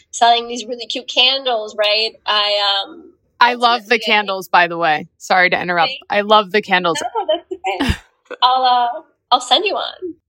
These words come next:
Speaker 1: Yeah, sure. So the candles are shapes of a woman's body. And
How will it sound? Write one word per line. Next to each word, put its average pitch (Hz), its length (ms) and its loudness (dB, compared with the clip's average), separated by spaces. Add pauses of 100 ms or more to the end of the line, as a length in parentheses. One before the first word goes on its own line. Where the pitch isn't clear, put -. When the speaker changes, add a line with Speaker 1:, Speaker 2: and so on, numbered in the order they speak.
Speaker 1:
Yeah, 302 400 2
sure. 262 360 -4 (360)
So 311 280 4
the 320 80 -2
candles 403 840 -4
are 262 520 -2
shapes 269 560 -8
of 233 400 2
a 240 60 -2
woman's 262 280 -6
body. 214 440 0 (340)
And 254 540 0